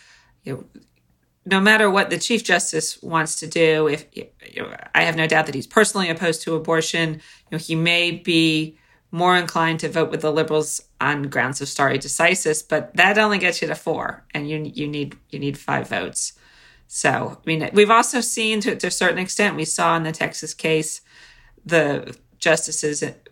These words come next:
in the majority in that case put their cards on the table a little bit. They, they took pains to say,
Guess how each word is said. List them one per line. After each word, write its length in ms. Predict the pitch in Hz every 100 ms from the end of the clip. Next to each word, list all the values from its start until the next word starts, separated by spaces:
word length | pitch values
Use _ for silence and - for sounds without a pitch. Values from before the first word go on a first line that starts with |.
| -
in 120 | 151
the 60 | 151
majority 460 | 151 185 208 -
in 100 | 156
that 180 | 151 147
case 260 | - 143 -
put 300 | - 170 -
their 180 | 151 147
cards 480 | - 160 156 151
on 200 | 151 143
the 80 | 147
table 560 | 147 - 156 156 147 147
a 20 |
little 280 | 139 226 196
bit. 200 | - -
They, 140 | -
they 200 | - 160
took 300 | 160 240 233
pains 480 | - 196 185 175 -
to 100 | 214
say, 640 | 196 180 170 165 165 165